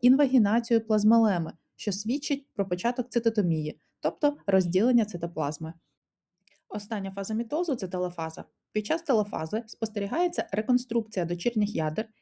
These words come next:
і завершення поділу цитоплазми, що в кінцевому результаті приводить до утворення двох дочірніх клітин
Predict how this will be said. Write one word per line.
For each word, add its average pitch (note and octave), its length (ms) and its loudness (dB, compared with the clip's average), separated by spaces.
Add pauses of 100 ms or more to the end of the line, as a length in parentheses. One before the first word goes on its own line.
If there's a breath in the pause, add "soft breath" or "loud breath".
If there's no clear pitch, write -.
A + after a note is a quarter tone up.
(100)
і C4 120 2
завершення F3 580 0
поділу F3 400 0
цитоплазми, E3+ 680 -2 (200 loud breath)
що D#4+ 160 2
в D4 60 -4
кінцевому C4 460 4
результаті A#3 640 2 (180)
приводить F#3+ 380 2
до F3 120 0
утворення F#3+ 460 2
двох F3 260 0
дочірніх E3+ 520 -4
клітин D#3+ 400 -2